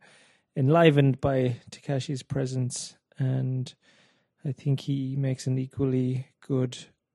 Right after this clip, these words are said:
podcast guest. Um, so we'll be back in January with a consistent schedule for the second season of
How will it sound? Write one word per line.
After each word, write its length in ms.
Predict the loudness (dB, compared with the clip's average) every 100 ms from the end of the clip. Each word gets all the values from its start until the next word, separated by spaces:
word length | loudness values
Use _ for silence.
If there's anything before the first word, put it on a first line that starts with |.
| _ _ _ 4
podcast 520 | 6 4 -4 -6 -6 -6
guest. 440 | -4 -4 -10 -18 _ _ _ _ _ _ _ _ -10
Um, 400 | -6 -4 -6 -8 -12 _ _ _ -14
so 420 | 2 4 4 2 _ _ _ _ _ _ _ _ _ _ -20 _ -4
we'll 200 | 0 2
be 100 | 0
back 360 | 4 4 4 -2 _ _ 0
in 460 | 2 4 2 0 -4
January 600 | 4 6 6 6 4 2 -2
with 160 | -2
a 340 | 0 0 0 -4 _ _ _
consistent 640 | -8 -4 -2 -2 0 -2 2
schedule 640 | 2 2 2 0 0 -4 -12 _ _ _ -8
for 80 | -6
the 120 | -4
second 380 | 0 0 0 -2
season 460 | 0 0 0 -2
of 380 | -2 -6 -6 -14